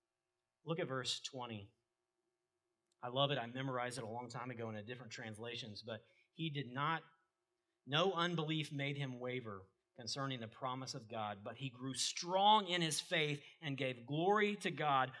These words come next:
fully convinced that God was able to do what he had promised. Man, there's, there's a whole sermon right in there.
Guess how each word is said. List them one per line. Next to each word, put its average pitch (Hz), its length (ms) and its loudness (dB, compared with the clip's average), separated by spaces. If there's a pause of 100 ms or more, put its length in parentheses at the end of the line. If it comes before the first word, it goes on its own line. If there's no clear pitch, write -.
(100)
fully 269 420 8
convinced 170 640 2
that 135 180 0
God 196 260 6
was 160 140 4
able 165 260 2
to 131 100 0
do 170 300 0
what 143 180 0
he 151 320 -6
had 139 160 -6
promised. 98 680 -12 (800)
Man, 127 160 -4
there's, 143 260 -2
there's 151 140 -2
a 131 40 -2
whole 135 220 -2
sermon 120 400 -4
right 92 260 -8
in 92 60 -12
there. 87 280 -18